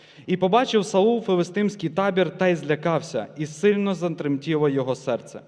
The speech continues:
І питався Саул Господа, та не відповів йому Господь ані в снах, ані урімом, ані пророками.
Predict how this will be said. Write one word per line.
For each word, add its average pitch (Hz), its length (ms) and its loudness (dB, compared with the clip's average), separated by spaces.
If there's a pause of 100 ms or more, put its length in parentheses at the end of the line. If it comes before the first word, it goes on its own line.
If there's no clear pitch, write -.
(440)
І 190 100 2
питався 233 460 2
Саул 214 340 4
Господа, 175 500 2
та 165 140 -2
не 180 100 2
відповів 196 420 -2
йому 165 260 0
Господь 151 460 0
ані 180 220 2
в 135 120 -4
снах, 170 500 -4
ані 175 240 0
урімом, 156 540 -2
ані 185 260 -2
пророками. 117 600 -2